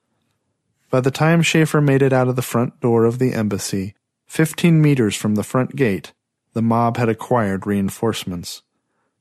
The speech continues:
Thompson and Rodriguez were on guard at the door, looking decidedly nervous.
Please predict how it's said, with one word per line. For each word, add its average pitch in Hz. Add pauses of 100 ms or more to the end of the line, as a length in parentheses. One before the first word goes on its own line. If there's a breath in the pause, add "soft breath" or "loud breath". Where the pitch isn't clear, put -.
Thompson 160
and 170
Rodriguez 147
were 110
on 117
guard 113
at 113
the 117
door, 101
looking 117
decidedly 113
nervous. 110